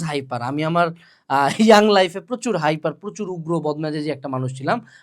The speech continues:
But ওদেরকে দেখে মনে হয় যে ক্যামেরার সামনে এমনি কথা বলতে বলতে স্ট্রোক করে ফেলে। যাই হোক, still they are preaching something good, এটা অ্যাপ্রিসিয়েবল, তারা ভালো কথাই বলতেছে, এটাতে আমার কোনো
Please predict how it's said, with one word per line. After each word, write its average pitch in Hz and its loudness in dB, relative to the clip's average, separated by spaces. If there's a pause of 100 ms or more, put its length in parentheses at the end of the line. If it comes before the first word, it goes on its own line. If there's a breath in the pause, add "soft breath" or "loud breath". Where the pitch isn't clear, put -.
But 147 -10
ওদেরকে 214 2 (120)
দেখে 196 -2
মনে 190 -2
হয় 202 -4
যে 190 -2 (100)
ক্যামেরার 180 0
সামনে 196 0
এমনি 180 0 (100)
কথা 165 0
বলতে 175 -6
বলতে 170 -8
স্ট্রোক 220 -6 (100)
করে 180 -2
ফেলে। - -8 (760 loud breath)
যাই 226 8
হোক, 381 6 (580)
still 311 0 (640)
they 175 4
are 170 0
preaching 220 -6
something 170 -4
good, 131 -2 (200)
এটা 156 0
অ্যাপ্রিসিয়েবল, 160 -2 (340 soft breath)
তারা 139 -4 (120)
ভালো 156 4
কথাই 131 -4
বলতেছে, 107 -14 (120)
এটাতে 151 -2
আমার 139 -2
কোনো 135 -8